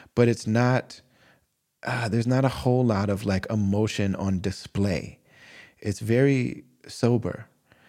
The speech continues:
and it's very dignified, and it's very subtle. And that's a good thing for people like us,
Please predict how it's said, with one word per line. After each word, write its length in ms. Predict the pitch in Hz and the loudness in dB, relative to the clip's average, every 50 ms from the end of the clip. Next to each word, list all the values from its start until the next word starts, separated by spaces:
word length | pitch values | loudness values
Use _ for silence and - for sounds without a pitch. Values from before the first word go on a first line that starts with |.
| - _ _ _ | -20 _ _ _
and 100 | - 110 | -6 -4
it's 100 | 107 95 | -4 -2
very 160 | 107 117 113 110 | 0 2 2 2
dignified, 720 | 104 110 117 123 123 110 104 92 - 95 95 90 - - | 2 2 2 2 2 0 -2 -4 -4 -6 -8 -8 -8 -8
and 120 | - 101 101 | -6 -4 -4
it's 100 | 98 - | -4 0
very 220 | - 120 113 104 | 2 2 2 2
subtle. 640 | 95 - - - - - 120 110 107 - - - - _ _ _ _ _ _ _ _ - _ _ _ _ _ _ _ _ _ _ _ | 0 -4 -12 -10 -4 -2 0 0 0 0 -4 -8 -12 _ _ _ _ _ _ _ _ -20 _ _ _ _ _ _ _ _ _ _ _
And 600 | - 107 104 101 98 98 92 92 90 90 90 90 - - - - - - _ _ _ _ _ _ _ _ - | -6 -4 -2 -2 -2 -2 -2 -4 -4 -6 -6 -8 -12 -16 -20 -20 -20 -20 _ _ _ _ _ _ _ _ 0
that's 220 | - 131 131 - | 2 2 4 4
a 80 | 151 135 | 2 2
good 260 | 120 135 139 135 127 | 2 2 2 2 2
thing 220 | - 147 147 143 | 0 -2 -2 -2
for 140 | 131 - 120 | -2 -4 -4
people 340 | - - 123 113 - 110 104 | -2 -2 -2 -2 -2 -2 -2
like 280 | 101 101 95 90 - 95 | 0 0 -2 -2 -2 -4
us, 360 | 92 90 87 - - - | -6 -6 -8 -12 -18 -20